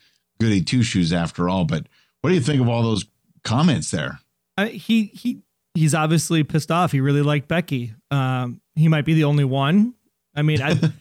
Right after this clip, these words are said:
Speaker 2: <laughs> Carla Crone was a great actress. She did a fantastic job with her English accent or American accent because she's English.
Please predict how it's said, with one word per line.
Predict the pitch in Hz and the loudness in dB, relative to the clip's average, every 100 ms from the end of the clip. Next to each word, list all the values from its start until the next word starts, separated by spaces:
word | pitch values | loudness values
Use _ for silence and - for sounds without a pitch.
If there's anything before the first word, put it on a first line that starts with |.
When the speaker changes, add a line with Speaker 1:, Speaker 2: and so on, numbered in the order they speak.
| _ | _
Speaker 2:
<laughs> | _ _ - | _ _ 0
Carla | 165 175 | 2 0
Crone | 175 165 165 | 0 2 4
was | 151 | 2
a | |
great | 147 156 | 0 -2
actress. | 156 131 - 156 160 - | -2 -4 -4 -4 -4 -8
She | - 170 | -4 0
did | 151 | 2
a | 139 | 2
fantastic | 151 139 - 143 160 175 | 0 0 -2 -2 0 -2
job | 151 143 143 | -2 0 0
with | 147 | 0
her | 151 | 0
English | 147 143 151 - | 0 0 0 -2
accent | - 127 135 - 143 147 | -6 -8 -6 -2 -2 0
or | 135 | 2
American | 135 143 143 - 139 | 2 2 0 0 -2
accent | 120 123 - 131 - | -2 -4 -4 -4 -4
because | 135 131 | -6 -4
she's | 127 | -2
English. | 135 131 117 127 | -2 -2 -4 -6